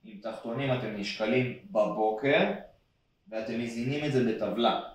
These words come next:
וברגע שאתם רואים, או בגרף, או בממוצע, שהמשקל שלכם יורד, באופן שבועי, אתם בדרך הנכונה.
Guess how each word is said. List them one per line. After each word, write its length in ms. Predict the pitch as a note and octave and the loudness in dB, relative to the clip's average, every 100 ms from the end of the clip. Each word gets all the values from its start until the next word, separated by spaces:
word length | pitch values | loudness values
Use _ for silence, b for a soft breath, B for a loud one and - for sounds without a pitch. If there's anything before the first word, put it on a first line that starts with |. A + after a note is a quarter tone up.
| _ _ _ _ | _ _ _ _
וברגע 420 | G2+ G#2 B2+ D3+ | -8 0 2 2
שאתם 340 | D3+ C3 B2 A#2+ | 2 2 2 2
רואים, 540 | A#2 C#3+ D3 A2 - - _ - | 4 4 4 2 -2 -12 _ -6
או 140 | B2 | 0
בגרף, 520 | C#3+ C#3 C#3 A2 - - - _ - | 2 4 4 4 2 -10 -20 _ -4
או 180 | B2+ C3 | 0 2
בממוצע, 760 | D#3 D3 C3 B2 - C3 - - - _ _ _ _ _ | 4 2 2 0 4 4 4 -2 -14 _ _ _ _ _
שהמשקל 600 | - G#2 G2+ - - B2+ | -12 -6 -4 -4 6 6
שלכם 460 | B2+ - A2 A2+ G#2 | 6 0 -2 -2 -6
יורד, 420 | G#2 G2+ A#2+ F#3 F#3+ - - _ _ _ | -2 2 4 4 2 -8 -18 _ _ _
באופן 720 | G#3 - G3 G#2 C#3 - C3 | -16 -14 -8 0 0 2 -2
שבועי, 680 | A2+ G#2 G#2+ A#2+ E3 G#3 - - _ _ _ - | -2 -6 0 4 6 4 2 -10 _ _ _ -18
אתם 120 | A2+ A2 | -14 -8
בדרך 440 | G#2+ B2+ C3 B2 | 0 2 2 0
הנכונה. 540 | G#2 G2 G2 G#2+ G2 | -4 -6 -6 -4 -4